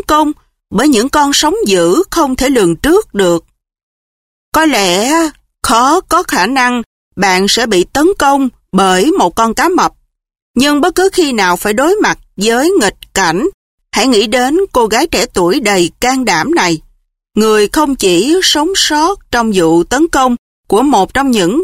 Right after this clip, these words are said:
động vật ăn thịt đáng sợ nhất, mà còn trở lại cuộc đời với lòng quyết tâm hơn bao giờ hết, hướng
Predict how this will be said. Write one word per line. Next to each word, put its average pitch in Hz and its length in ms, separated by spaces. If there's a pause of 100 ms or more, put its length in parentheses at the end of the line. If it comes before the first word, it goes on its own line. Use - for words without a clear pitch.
động 175 360
vật 185 180 (280)
ăn 269 300
thịt 247 180 (120)
đáng 240 280
sợ 190 200
nhất, 262 280 (380)
mà 220 120
còn 208 240
trở 208 140
lại 190 460
cuộc 190 260 (100)
đời 196 380 (340)
với 349 180
lòng 180 360
quyết 381 360
tâm 254 240
hơn 254 220
bao 247 120
giờ 208 220
hết, 254 300 (400)
hướng 302 200